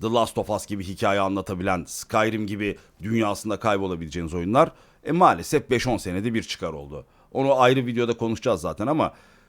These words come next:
biz bundan dolayı değil, zaten maddi olarak ulaşamadığımız için bu oyunlar hakkında iyi ya da kötü, olumlu ya da olumsuz bir fikir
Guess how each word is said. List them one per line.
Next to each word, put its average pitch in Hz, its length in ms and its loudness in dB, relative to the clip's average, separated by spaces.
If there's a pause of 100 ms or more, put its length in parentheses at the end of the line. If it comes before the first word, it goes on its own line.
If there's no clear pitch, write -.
(160)
biz 165 360 -4 (280)
bundan 123 400 4
dolayı 123 220 4
değil, 175 120 0
zaten 147 300 2
maddi 110 420 2
olarak 135 380 2
ulaşamadığımız 110 880 2
için 92 340 -6 (140)
bu 101 140 -2
oyunlar 98 260 0
hakkında 95 480 -2
iyi 120 260 -4
ya 120 160 4
da 113 120 -2
kötü, 110 340 -2
olumlu 107 360 -2
ya 98 120 -2
da 95 40 -4
olumsuz 90 420 -6
bir 90 80 -10
fikir 151 280 -4